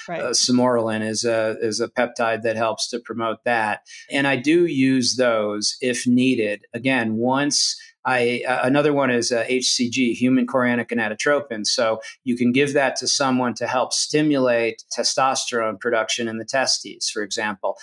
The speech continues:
Speaker 2: as opposed to giving them testosterone. So it gets more and more complicated, and I do use peptides if needed,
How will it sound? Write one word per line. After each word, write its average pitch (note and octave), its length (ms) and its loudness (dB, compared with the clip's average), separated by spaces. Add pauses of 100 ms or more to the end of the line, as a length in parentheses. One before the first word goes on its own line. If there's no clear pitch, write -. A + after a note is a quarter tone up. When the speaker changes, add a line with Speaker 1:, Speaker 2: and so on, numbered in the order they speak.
(240)
Speaker 2:
as A2+ 160 0
opposed B2 380 0
to B2+ 60 -4
giving B2+ 380 0
them A#2 200 2
testosterone. A#2+ 880 -2
So C3 320 0 (260)
it B2+ 140 -2
gets F3+ 260 0
more D3+ 320 2
and D3+ 100 2
more C3+ 240 0
complicated, D3 880 0
and C3 160 0
I A2+ 80 -2
do A2+ 160 -2
use C#3 380 2
peptides B2+ 580 0
if A#2+ 200 -4
needed, B2+ 480 2